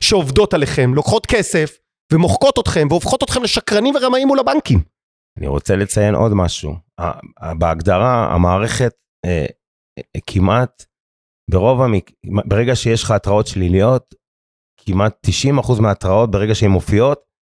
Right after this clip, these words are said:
Speaker 2: אי אפשר למחוק אותן. סתם, לצורך העניין, בן אדם שהוא מוגבל בבנק,
Speaker 1: אי אפשר
Speaker 2: אי אפשר
Speaker 1: למחוק.
Speaker 2: למחוק. בן אדם תיקי הוצאה לפועל, אי אפשר למחוק. זאת אומרת, רוב ההתראות בכלל לא נת-, לא,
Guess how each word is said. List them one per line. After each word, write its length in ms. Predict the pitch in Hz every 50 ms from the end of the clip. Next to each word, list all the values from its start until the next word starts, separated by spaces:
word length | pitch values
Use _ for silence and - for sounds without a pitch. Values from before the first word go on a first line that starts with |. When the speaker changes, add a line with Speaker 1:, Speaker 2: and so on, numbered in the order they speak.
| _ _ _ _ _ -
Speaker 2:
אי 120 | 127 147 135
אפשר 240 | 127 - - 123
למחוק 360 | 120 113 101 - - 110 - -
אותן. 220 | 92 - 85 73
סתם, 260 | - - 107 107 104 - - 57 - -
לצורך 380 | 78 - - - 117 101 -
העניין, 280 | 117 110 104 104 92 87
בן 100 | 92 95
אדם 100 | 98 110
שהוא 140 | - 120 107
מוגבל 280 | 98 95 98 104 104
בבנק, 460 | 90 98 95 82 95 95 98 104 - _ _ _ _ _ _ _ _ -
Speaker 1:
אי 80 | 196 254
אפשר 180 | - - -
Speaker 2:
אי 40 | 156
אפשר 100 | 139 139 135
Speaker 1:
למחוק. 220 | 117 104 92 107
Speaker 2:
למחוק. 200 | 92 76 - _ _ _ _ _ _ _ _ _
בן 80 | - 92
אדם 80 | 98 107
תיקי 200 | - - - 117
הוצאה 260 | 104 104 - 117 101
לפועל, 200 | - 117 117 -
אי 80 | - 147
אפשר 180 | 156 - 165
למחוק. 220 | 139 123 107 - 101
זאת 80 | -
אומרת, 160 | 113 107 98 -
רוב 240 | 113 135 156 156
ההתראות 440 | 156 143 - - 117 117 117 131 123
בכלל 420 | 104 98 - - 110 113 120 127 131 - _ _ -
לא 200 | 87 113 127 135
נת-, 220 | 131 123 - - - -
לא, 60 | 110